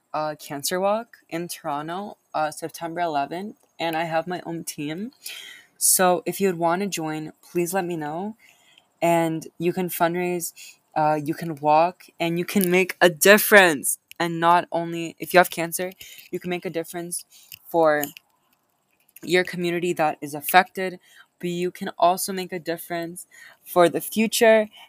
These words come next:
and for everyone who has cancer. And I am one of who, I'm, like, I am the person walking, and I'll be there, and I will have my teal flag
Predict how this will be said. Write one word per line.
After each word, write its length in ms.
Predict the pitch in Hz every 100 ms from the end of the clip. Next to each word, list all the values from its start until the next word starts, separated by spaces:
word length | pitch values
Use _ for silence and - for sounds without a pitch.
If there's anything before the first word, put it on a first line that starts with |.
| _
and 300 | 170 170 165
for 320 | - 160 156 -
everyone 300 | 170 175 175
who 160 | 170
has 280 | 160 175 185
cancer. 500 | - 185 180 190 180 - - -
And 260 | 165 160 147 _ _
I 380 | 175 190 196 185 -
am 220 | 175 165
one 180 | 170 170
of 100 | -
who, 380 | 180 175 165 - _ -
I'm, 300 | 190 196 170 -
like, 340 | 170 156 - _ -
I 420 | 160 170 165 160
am 340 | 165 160 156 151
the 80 | 151
person 300 | 170 151 160
walking, 640 | 190 202 - 196 196 -
and 220 | 170 160 -
I'll 200 | 151 147
be 160 | - -
there, 240 | 196 196 - - - -
and 120 | 165
I 200 | - 165
will 100 | 160
have 320 | 156 160 151
my 140 | 151 143
teal 280 | - 160
flag 460 | 160 - 196 202 185